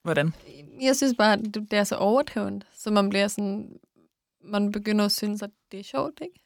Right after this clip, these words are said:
Speaker 1: Ja, at man
Speaker 2: Det er vel
Speaker 1: ikke
Speaker 2: på en måde, på en måde at blive sådan påklistret en ironi selv. Øhm.
Speaker 1: Ja, ja, når der står sådan noget, øh, "Jeg vil vise hende min, øh, arbejdsplads, så hun kunne blive overvældet, og hendes lille hønsehjerne kunne eksplodere."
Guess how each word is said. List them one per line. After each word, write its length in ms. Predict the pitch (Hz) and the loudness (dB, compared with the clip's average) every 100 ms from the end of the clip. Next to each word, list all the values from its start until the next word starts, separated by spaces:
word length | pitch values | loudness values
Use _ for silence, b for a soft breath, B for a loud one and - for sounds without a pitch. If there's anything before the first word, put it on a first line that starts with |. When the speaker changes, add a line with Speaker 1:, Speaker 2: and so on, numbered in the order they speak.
| _ | _
Speaker 1:
Ja, 200 | 170 165 143 | 4 6 6
at 80 | |
man 80 | 226 | 8
Speaker 2:
Det 60 | 285 | 8
er 40 | |
vel 80 | 254 | 10
Speaker 1:
ikke 80 | 247 | 8
Speaker 2:
på 60 | |
en 60 | 240 | 8
måde, 260 | 226 220 226 | 6 4 0
på 100 | 233 | 0
en 60 | |
måde 120 | 208 233 | 4 4
at 80 | |
blive 120 | 214 202 | 4 0
sådan 160 | 202 - | 0 2
påklistret 560 | 247 - 240 - 226 | 0 2 0 4 6
en 80 | 254 | 6
ironi 400 | 233 240 233 220 | 6 6 6 6
selv. 260 | 214 247 - 233 B B B B - | 6 4 4 -2 B B B B -6
Øhm. 560 | 220 220 208 190 190 190 | -2 0 0 -4 -4 2
Speaker 1:
Ja, 120 | 170 | 4
ja, 140 | 147 | 6
når 80 | 147 | 4
der 100 | 131 | 2
står 220 | 135 175 | 2 2
sådan 140 | 151 151 127 | 2 0 -2
noget, 200 | 127 - | -2 -6
øh, 200 | - - - _ _ _ _ _ 170 | -10 -10 -12 _ _ _ _ _ 0
"Jeg 100 | 165 | 2
vil 180 | 160 | 4
vise 240 | 160 165 - | 4 2 2
hende 260 | 160 151 | 0 0
min, 300 | 143 127 131 | 0 0 0
øh, 240 | 127 120 131 - _ _ _ _ _ _ - | 0 -2 -4 -8 _ _ _ _ _ _ 4
arbejdsplads, 580 | 156 160 151 - 139 135 | 4 4 0 0 0 2
så 180 | - | 2
hun 180 | 143 160 | 2 2
kunne 120 | 143 | 0
blive 200 | 135 139 | 0 2
overvældet, 520 | 143 156 160 131 95 123 | 6 8 8 4 2 0
og 60 | |
hendes 300 | 131 131 131 | 0 0 0
lille 160 | 143 147 | 0 2
hønsehjerne 600 | 151 147 170 143 110 131 | 2 2 0 0 -2 -2
kunne 180 | - - | -4 -6
eksplodere." 640 | - - - 147 - | -6 -6 0 0 0